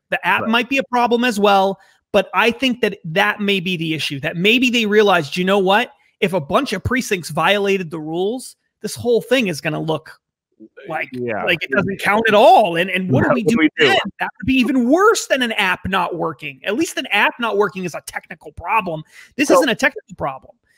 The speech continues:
Speaker 2: So let, let's, uh, let's, let's go to a, a topic that I think would be a little bit more of an interesting, uh, and that's the idea of, of, uh, the system being rigged against Bernie Sanders, right?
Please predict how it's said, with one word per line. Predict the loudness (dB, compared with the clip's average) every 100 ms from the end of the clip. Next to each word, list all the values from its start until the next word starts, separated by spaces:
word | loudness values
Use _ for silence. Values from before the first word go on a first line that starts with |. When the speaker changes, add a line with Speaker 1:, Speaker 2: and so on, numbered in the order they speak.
| -2
Speaker 2:
So | 4 4
let, | 6 4 4
let's, | 0 2 2
uh, | 2 2 -2
let's, | -4 -6 -6
let's | -8 -4
go | 0 0 0
to | -2 -6 -4 -4 -4
a, | -4 -4 -4 -6 -6 -8
a | -10
topic | -4 -4 -4 -8
that | -8
I |
think | -6 -8 -8 -8
would | -6
be | -4
a | -4
little | -2
bit | -2 -4
more | -4 -4 0 2 2 2
of | 0
an | -4
interesting, | -8 -8 -8 -10 -8 -8 -10 -8
uh, | -6 -4 -2
and | 0
that's | 0 2
the | 4
idea | 4 4 4 6
of, | 4 4 2 -4 _ _ -16 -2
of, | 0 0 -2
uh, | -2 -2 -4 -8 -6
the | -6
system | -2 -2 2
being | 2 2 2
rigged | 2 0 -2
against | -6 -6 -8 -10
Bernie | -12 -12
Sanders, | -14 -14 -14 -16 -18 -4
right? | 0 0